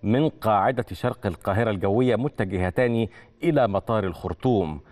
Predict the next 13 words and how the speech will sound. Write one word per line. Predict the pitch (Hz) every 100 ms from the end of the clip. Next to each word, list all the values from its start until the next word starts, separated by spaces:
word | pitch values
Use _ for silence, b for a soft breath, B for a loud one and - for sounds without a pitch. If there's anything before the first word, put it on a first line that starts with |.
| B B
وتحمل | - 85 82 120 - - 110 98
الطائرتان | - - 110 95 107 - 120 135
كميات | - 98 98 110 -
كبيرة | 107 101 98 107 139 101 87
من | 95
المواد | 92 87 117 110
الغذائية | 92 90 90 - 127 117 -
والمستلزمات | 92 92 98 110 - 104 90 92 113 107
الطبية | - 95 90 120 107 -
والأدوية | 95 87 92 110 123 120 - B B B
والخيام | 98 123 110 107 107 135 139
المقاومة | 110 101 - 90 117 123 -
للأمطار | 98 - 92 87 120 127